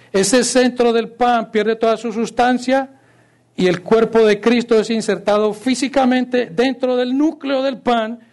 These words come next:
sin perder las características externas del mismo. O sea que el pan sigue siendo pan y el vino sigue siendo vino, pero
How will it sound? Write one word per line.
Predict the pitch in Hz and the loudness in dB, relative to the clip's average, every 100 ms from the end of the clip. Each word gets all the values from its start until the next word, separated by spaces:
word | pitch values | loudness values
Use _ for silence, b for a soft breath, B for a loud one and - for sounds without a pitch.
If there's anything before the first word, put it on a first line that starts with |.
| b | b
sin | - 226 202 | -2 -2 0
perder | 190 196 170 226 | 2 2 2 2
las | 240 226 | 2 -2
características | - 196 185 190 185 196 240 233 208 - | -2 -2 -2 -6 -6 -6 -8 -4 -2 -2
externas | 180 - 202 196 196 | -4 -2 -2 0 0
del | 196 196 | -2 -4
mismo. | 214 202 151 131 B B B | -6 -6 -10 -14 B B B
O | |
sea | 220 | -4
que | 220 | 0
el | 196 | 0
pan | 220 226 | 2 2
sigue | 226 226 226 | 0 2 2
siendo | 240 233 220 220 | 2 0 0 2
pan | 240 247 B B _ _ | 0 0 B B _ _
y | 185 | -2
el | 175 | 2
vino | 214 220 | 2 0
sigue | 220 220 214 220 | 0 -4 0 0
siendo | 214 226 220 208 | 0 0 0 0
vino, | 247 226 214 - B B B _ | -2 -2 -6 -10 B B B _
pero | 240 247 220 220 | 0 4 4 2